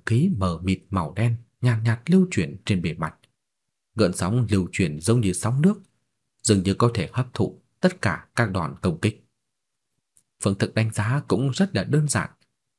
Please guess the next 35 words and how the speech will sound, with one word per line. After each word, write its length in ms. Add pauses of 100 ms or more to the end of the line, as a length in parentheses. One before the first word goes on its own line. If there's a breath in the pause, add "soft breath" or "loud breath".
(180)
Dùng 360
chiến 240
kỹ 140
mạnh 240
nhất, 180 (420)
lấy 360
trường 200
kiếm 280 (320)
đánh 200
vào 140
khối 200
lập 180
phương 200
màu 180
đen 220
này. 180 (1080)
Trận 140
pháp 200
huyền 200
văn 220
trong 160
khối 320
lập 240
phương 280
màu 240
đen 180 (560)
sẽ 220
căn 200
cứ 120
vào 180
các 260
nhân 360
tố 280 (100)
tổng 260
hợp 220